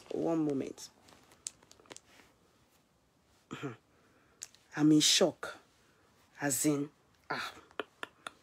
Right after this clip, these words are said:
I just fear. Okay, look at this picture. Can you see that is Evelyn? That is this man.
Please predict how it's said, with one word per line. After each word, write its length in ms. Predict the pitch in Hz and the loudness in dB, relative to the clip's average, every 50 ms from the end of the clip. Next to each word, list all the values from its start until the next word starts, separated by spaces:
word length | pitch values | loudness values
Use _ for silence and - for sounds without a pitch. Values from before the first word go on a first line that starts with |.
| _ _ _ _ - - - | _ _ _ _ -14 -10 -6
I 40 | - | 2
just 340 | 139 170 175 170 - - - | 4 6 6 6 4 2 2
fear. 280 | - 175 147 143 - - - - - - - _ _ _ _ _ _ _ _ _ _ _ _ _ _ _ _ _ _ _ _ _ _ _ _ _ _ _ _ _ _ _ _ _ _ _ _ _ _ _ _ _ _ _ _ - | 4 4 4 4 4 0 -4 -8 -10 -14 -18 _ _ _ _ _ _ _ _ _ _ _ _ _ _ _ _ _ _ _ _ _ _ _ _ _ _ _ _ _ _ _ _ _ _ _ _ _ _ _ _ _ _ _ _ 10
Okay, 240 | 240 240 - 208 180 | 10 12 12 12 12
look 220 | 214 277 359 - 220 | 12 12 12 12 12
at 120 | 196 185 | 12 12
this 180 | 190 214 - - | 12 6 2 2
picture. 360 | - 185 - - - 143 131 - - - - - _ - - - - - - _ _ _ _ _ _ _ _ _ _ _ _ _ _ _ _ _ _ _ _ _ _ _ _ - | 0 -2 2 4 4 4 4 0 -6 -18 -18 -20 _ -20 -20 -20 -20 -20 -20 _ _ _ _ _ _ _ _ _ _ _ _ _ _ _ _ _ _ _ _ _ _ _ _ 12
Can 200 | - 233 233 269 | 12 12 12 12
you 120 | 302 381 | 12 12
see 260 | - - - 302 302 | 12 12 10 10 12
that 300 | 233 214 269 302 294 - | 12 12 12 12 12 8
is 180 | 226 - - - - | 2 0 0 6 10
Evelyn? 520 | 262 277 233 208 214 208 190 196 254 349 415 - _ _ _ _ _ _ _ _ _ _ _ _ _ _ _ _ _ _ _ - | 10 10 10 10 12 12 12 12 12 10 8 6 _ _ _ _ _ _ _ _ _ _ _ _ _ _ _ _ _ _ _ 10
That 320 | 170 247 262 285 - - | 12 12 12 12 12 6
is 280 | 214 196 - - - - _ _ _ _ _ _ _ _ _ _ _ _ - | 4 4 4 2 0 -2 _ _ _ _ _ _ _ _ _ _ _ _ -10
this 340 | 180 165 202 220 - - - | -2 2 4 6 6 6 8
man. 200 | 180 165 147 | 8 8 8